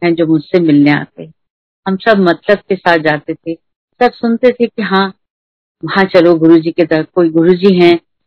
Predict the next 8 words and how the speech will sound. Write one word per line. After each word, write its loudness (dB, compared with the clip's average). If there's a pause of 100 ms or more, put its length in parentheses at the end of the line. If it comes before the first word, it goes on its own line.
(320)
वहां 0
जाके 0
सब -10
कुछ -16 (140)
ठीक -14 (100)
हो 4
जाता 0
है, -4